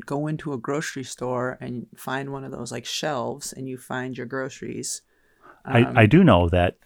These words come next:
Speaker 2: in, in, um, in reality, people picking up their groceries at this Publix in Florida, because I witnessed it,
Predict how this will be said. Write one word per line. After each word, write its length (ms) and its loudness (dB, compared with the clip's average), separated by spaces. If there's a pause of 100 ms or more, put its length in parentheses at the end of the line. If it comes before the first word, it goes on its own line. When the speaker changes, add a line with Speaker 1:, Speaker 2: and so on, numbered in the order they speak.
(160)
Speaker 2:
in, 460 4
in, 320 6
um, 380 2 (800)
in 120 6
reality, 720 4 (720)
people 300 0
picking 340 0
up 100 -4
their 120 0
groceries 640 -2 (480)
at 120 4
this 160 4
Publix 600 -2 (220)
in 140 6
Florida, 560 0 (760)
because 260 4
I 100 6
witnessed 420 2
it, 160 -4